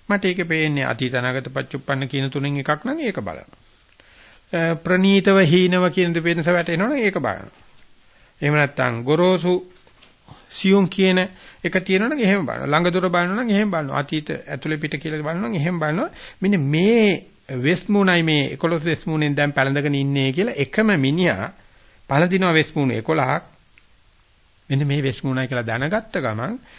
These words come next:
ඒ යෝගාවචරයට තේරෙනවා එක රූපයකට අපිව කොච්චර වල්මත් කරන්න පුළුවන්ද? වල්මත් කරන්න පුළුවන්. අපි කොච්චරක් අන්දවන්ද කරන්න පුළුවන්ද? අපි හිතන්නේ මේ එකොළොස් දෙනෙක් කියලා හිතාගෙන ඉන්නේ ඒ තරමටම මේ කට්ටියට විලි ලැජ්ජා නැතුව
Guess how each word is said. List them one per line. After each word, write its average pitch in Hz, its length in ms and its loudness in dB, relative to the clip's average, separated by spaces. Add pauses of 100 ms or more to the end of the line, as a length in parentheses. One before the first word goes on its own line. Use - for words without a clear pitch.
(100)
ඒ 131 140 -4
යෝගාවචරයට 117 640 -4
තේරෙනවා 120 520 -2 (1080)
එක - 260 -10
රූපයකට 127 460 -6
අපිව 131 260 -6
කොච්චර 151 400 -6
වල්මත් 127 380 -8
කරන්න 110 300 -10
පුළුවන්ද? 113 320 -14
වල්මත් 127 400 -2
කරන්න 113 280 -8
පුළුවන්. - 300 -16 (920)
අපි 143 160 -2
කොච්චරක් 165 420 -2
අන්දවන්ද 165 440 4
කරන්න 117 300 -2
පුළුවන්ද? 139 420 2 (380)
අපි 131 240 -2
හිතන්නේ 143 340 2
මේ 147 180 2
එකොළොස් 175 320 4
දෙනෙක් 139 280 2
කියලා 127 200 -2
හිතාගෙන 113 380 -2
ඉන්නේ 135 300 -2
ඒ 123 100 -8
තරමටම 127 600 -4
මේ 123 160 -6
කට්ටියට 117 480 -4 (400)
විලි 180 320 4
ලැජ්ජා 151 420 8
නැතුව 90 340 -4